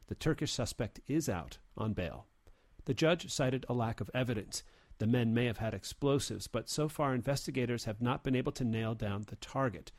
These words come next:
Without one, it's tough to prove intent to commit terrorism in Spain. Today, a spokeswoman for Spain's Interior Ministry would only say that the case is ongoing and classified and that the Chechen men are still in custody.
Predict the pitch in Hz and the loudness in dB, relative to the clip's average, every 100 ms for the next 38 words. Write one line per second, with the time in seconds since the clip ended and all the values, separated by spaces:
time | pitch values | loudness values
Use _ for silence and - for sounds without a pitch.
0 | - _ - 131 151 123 92 - - - | -20 _ 0 2 2 0 -4 -8 -12 -8
1 | 135 131 - - 127 123 117 117 110 107 | -6 -6 -8 -6 -2 -2 -2 -4 -4 -6
2 | - - 110 - 151 147 98 - 90 98 | -6 -4 -4 -4 0 0 0 -4 -10 -10
3 | - 123 110 82 - _ _ - - 123 | -6 -2 -2 -6 -12 _ _ -20 -6 0
4 | 120 117 - 131 127 - 123 123 - 107 | 2 2 2 2 2 0 0 0 -2 -6
5 | - 120 123 - 101 - 147 135 123 131 | -2 0 0 -2 -6 -2 0 2 2 2
6 | - 135 123 - - - 127 143 156 - | 0 0 0 -4 -12 -2 2 4 2 2
7 | 143 139 - 110 117 120 160 143 131 131 | 0 0 -4 -4 -2 0 0 2 2 2
8 | 123 123 123 - 104 - 143 139 127 113 | 0 0 -2 -4 -10 -2 -2 0 -2 -2
9 | 110 117 - 117 - 107 - 127 139 131 | -4 -4 -4 -4 -4 -6 -4 -2 2 2
10 | 117 117 - 113 117 - 113 107 - 117 | 2 0 2 0 0 -2 -2 -2 -2 -4
11 | - 87 - | -4 -6 -8